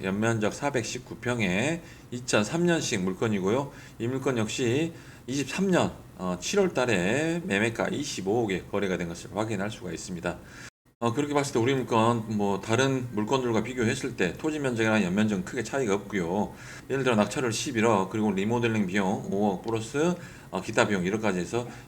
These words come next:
예, 어, 예상, 아, 십칠억 정도의, 아, 비용이,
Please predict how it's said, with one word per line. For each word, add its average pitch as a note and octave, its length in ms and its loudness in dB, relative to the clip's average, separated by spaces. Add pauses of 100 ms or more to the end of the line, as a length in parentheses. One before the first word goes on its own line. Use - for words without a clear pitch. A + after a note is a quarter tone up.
예, A2 120 2
어, A2 280 4
예상, B2+ 400 2
아, F2+ 100 -4
십칠억 E3 420 -2
정도의, B2+ 720 2
아, F2+ 280 0
비용이, A#2+ 540 0